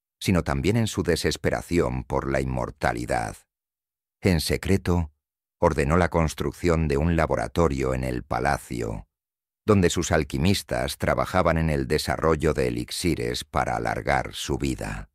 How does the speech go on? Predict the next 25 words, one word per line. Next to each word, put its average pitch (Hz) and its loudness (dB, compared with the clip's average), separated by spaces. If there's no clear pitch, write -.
Las 65 0
fórmulas 69 0
eran 67 0
aterradoras. 62 -2
Se - 2
mezclaban 78 2
metales 71 0
líquidos, 69 0
sangre 78 2
de 65 2
animales, 67 -2
hierbas 78 4
venenosas 73 0
y 78 0
sustancias 80 0
tan 65 -2
tóxicas 78 0
que - 2
podrían 135 2
haber 98 4
matado 71 0
a 76 4
un 82 4
hombre 64 2
común. 62 -4